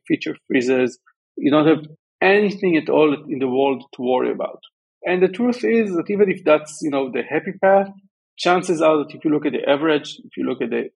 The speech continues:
median, if you look at what's happening in the real world, quite often those are not the real numbers. I would argue there are plenty of use cases that are useful, even if you can deploy in ten minutes. And we actually have a handful of customers that use Rookout, deploy in ten minutes, and still get, derive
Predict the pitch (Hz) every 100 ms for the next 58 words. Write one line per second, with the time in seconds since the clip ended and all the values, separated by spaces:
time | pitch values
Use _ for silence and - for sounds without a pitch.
0 | _ 139 147 143 147 131 127 143 139 -
1 | 131 - 139 143 135 127 123 113 120 160
2 | 160 170 180 175 - _ _ - - 151
3 | 156 143 139 147 123 139 139 - 117 120
4 | 131 123 123 123 117 117 117 - - -
5 | _ _ _ - 170 160 160 180 156 135
6 | - 143 147 - 143 135 160 151 160 127
7 | 127 127 147 - 190 190 _ - 139 143
8 | - - - _ _ - - 147 151 156
9 | 160 160 165 175 214 - 131 123 - -
10 | 143 123 - _ _ 156 175 147 151 156
11 | 143 - 151 135 117 - 165 135 135 135
12 | 139 120 107 147 143 123 127 127 131 -
13 | 113 - 135 127 - 127 117